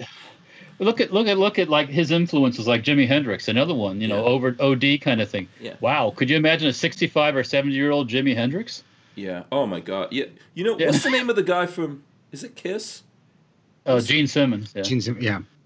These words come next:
Speaker 2: Yeah, he's still around.
Speaker 1: Oh
Speaker 3: Mm-hmm.
Speaker 1: yeah, yeah, but he's, but yeah, and,
Speaker 2: Yeah.
Speaker 1: and
Speaker 2: What's
Speaker 1: Kiss
Speaker 2: the name of
Speaker 1: is
Speaker 2: the
Speaker 1: on
Speaker 2: other? What's the name of the other real skinny dude that's always, like, sticking his tongue out?
Speaker 3: Rolling Stones. Uh, well, the guys
Speaker 2: Uh,
Speaker 3: from the Rolling Stones
Speaker 2: uh,
Speaker 3: are
Speaker 2: what's
Speaker 3: still
Speaker 2: the,
Speaker 3: around.
Speaker 2: yeah, what's the Rolling Stone dude?
Speaker 1: Oh.
Speaker 2: Tho-,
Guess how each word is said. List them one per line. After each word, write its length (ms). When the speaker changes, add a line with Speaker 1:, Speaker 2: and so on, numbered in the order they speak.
Speaker 2:
Yeah, 280
he's 220
still 260
around. 500
Speaker 1:
Oh 100
Speaker 3:
Mm-hmm. 120
Speaker 1:
yeah, 180
yeah, 160
but 160
he's, 340
but 180
yeah, 220
and, 360
Speaker 2:
Yeah. 80
Speaker 1:
and 240
Speaker 2:
What's 220
Speaker 1:
Kiss 120
Speaker 2:
the 20
name 100
of 40
Speaker 1:
is 60
Speaker 2:
the 60
Speaker 1:
on 120
Speaker 2:
other? 240
What's 200
the 60
name 180
of 60
the 100
other 220
real 200
skinny 520
dude 460
that's 280
always, 400
like, 180
sticking 360
his 160
tongue 320
out? 60
Speaker 3:
Rolling 260
Stones. 420
Uh, 360
well, 240
the 180
guys 240
Speaker 2:
Uh, 40
Speaker 3:
from 100
the 60
Rolling 280
Stones 380
Speaker 2:
uh, 20
Speaker 3:
are 40
Speaker 2:
what's 100
Speaker 3:
still 180
Speaker 2:
the, 100
Speaker 3:
around. 100
Speaker 2:
yeah, 40
what's 140
the 80
Rolling 320
Stone 320
dude? 360
Speaker 1:
Oh. 80
Speaker 2:
Tho-, 100